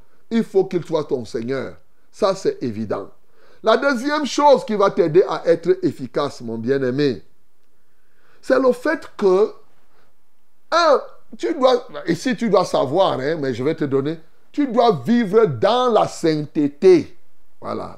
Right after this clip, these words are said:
pour formuler vivre dans la sainteté, ce qui est qualifié ici l'innocence,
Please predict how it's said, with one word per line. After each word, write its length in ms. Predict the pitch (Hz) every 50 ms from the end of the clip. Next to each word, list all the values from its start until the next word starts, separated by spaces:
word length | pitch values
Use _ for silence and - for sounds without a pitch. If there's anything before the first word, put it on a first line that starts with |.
| -
pour 160 | - 175 190 185
formuler 720 | - 170 147 143 135 135 139 139 139 151 160 196 - - - - - - - - - - - -
vivre 580 | 117 104 180 277 196 277 269 190 156 185 190
dans 240 | 160 143 185 214 220
la 160 | 208 196 170
sainteté, 560 | 156 - - 165 160 143 165 156 147 202 196
ce 140 | 196 - 214
qui 200 | 208 208 - 202
est 100 | 202 190
qualifié 420 | - 165 151 147 143 131 - 175 170
ici 220 | 151 - 170 156
l'innocence, 840 | 139 151 185 180 160 143 127 - 165 170 190 208 226 226 - -